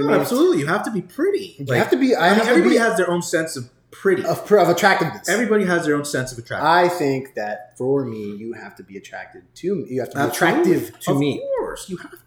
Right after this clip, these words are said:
Speaker 1: to.
Speaker 2: You can't just, uh,
Speaker 1: No.
Speaker 2: you can't just be, "Hey, baby, you know, you're gonna be my, you're gonna be my wife,"
Speaker 1: No, you're
Speaker 2: and,
Speaker 1: not
Speaker 2: uh,
Speaker 1: gonna,
Speaker 2: and she looks
Speaker 1: you're not
Speaker 2: like a
Speaker 1: gonna treat
Speaker 2: fucking
Speaker 1: her
Speaker 2: the
Speaker 1: like
Speaker 2: bottom of my foot.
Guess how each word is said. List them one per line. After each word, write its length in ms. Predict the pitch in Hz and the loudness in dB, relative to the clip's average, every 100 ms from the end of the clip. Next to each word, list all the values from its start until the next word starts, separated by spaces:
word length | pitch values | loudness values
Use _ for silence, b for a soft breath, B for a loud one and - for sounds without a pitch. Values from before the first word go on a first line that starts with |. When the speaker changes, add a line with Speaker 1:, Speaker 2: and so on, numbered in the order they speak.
| - | -18
Speaker 1:
to. 140 | 98 | -8
Speaker 2:
You 80 | 143 | -6
can't 260 | - 381 349 | -2 -2 -2
just, 280 | 240 - - | -4 -4 0
uh, 440 | 156 135 120 113 | 2 2 0 -2
Speaker 1:
No. 500 | 175 294 349 247 110 | -4 -6 -8 -8 -8
Speaker 2:
you 60 | 123 | -6
can't 140 | 233 | -2
just 100 | 208 196 | 0 0
be, 60 | |
"Hey, 240 | 190 226 202 | 0 0 2
baby, 280 | 190 208 | 2 2
you 100 | 202 | 0
know, 160 | 196 190 | -2 -4
you're 180 | 180 180 | -4 -4
gonna 180 | 185 180 | -4 -10
be 160 | 185 | -10
my, 360 | 175 175 170 170 | -6 -4 -4 -4
you're 100 | 160 | -6
gonna 140 | 165 | -10
be 40 | 160 | -6
my 120 | 151 | -4
wife," 360 | 135 170 214 254 | -2 -2 -2 -4
Speaker 1:
No, 80 | 190 | -6
you're 20 | 131 | -6
Speaker 2:
and, 200 | 120 120 | -6 -6
Speaker 1:
not 120 | - | -4
Speaker 2:
uh, 100 | 151 | -2
Speaker 1:
gonna, 120 | 214 123 | -4 -6
Speaker 2:
and 80 | |
she 120 | - 135 | -4 0
looks 180 | 147 175 | 0 0
Speaker 1:
you're 60 | |
not 20 | 135 | 0
Speaker 2:
like 80 | |
a 20 | 107 | 0
Speaker 1:
gonna 140 | 104 | -2
treat 100 | 143 | -2
Speaker 2:
fucking 180 | - 139 | 0 0
Speaker 1:
her 120 | 170 | 0
Speaker 2:
the 60 | 131 | 0
Speaker 1:
like 40 | 117 | 2
Speaker 2:
bottom 280 | 139 143 | 2 2
of 140 | 135 131 | 0 -2
my 160 | 117 110 - | -6 -8 0
foot. 180 | 226 | 2